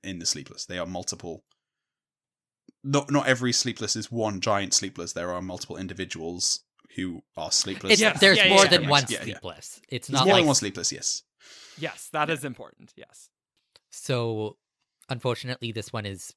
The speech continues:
Speaker 2: paraphrased, but Ayendi eighty-seven asked, um, about the Amiens and if they're closer to the cognitive realm and whether
Speaker 3: Oh,
Speaker 2: they're
Speaker 3: yeah.
Speaker 2: related to the Parshendi. Um,
Speaker 3: Yeah, we
Speaker 2: Bra-
Speaker 3: did touch on this a bit.
Speaker 2: w-, w-, we touched on it,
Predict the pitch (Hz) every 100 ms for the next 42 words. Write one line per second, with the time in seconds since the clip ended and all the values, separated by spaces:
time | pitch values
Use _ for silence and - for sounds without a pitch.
0 | - 127 101 85 95 82 - 95 95 _
1 | 117 110 127 131 135 139 135 135 - _
2 | 123 110 104 - 170 147 131 120 104 101
3 | 95 - - - 110 104 - - 101 92
4 | 110 107 107 95 92 95 98 - - -
5 | 101 95 110 95 _ _ _ _ _ -
6 | 139 127 135 117 107 104 110 95 92 104
7 | 87 92 87 87 85 87 _ _ _ _
8 | 117 107 104 104 104 101 101 92 104 98
9 | 95 90 - 107 92 90 87 - - 92
10 | 82 87 - _ - _ _ _ _ _
11 | _ _ _ _ - 107 101 - - 196
12 | 151 - - - _ _ - - _ 156
13 | 175 165 170 190 - 127 - 82 80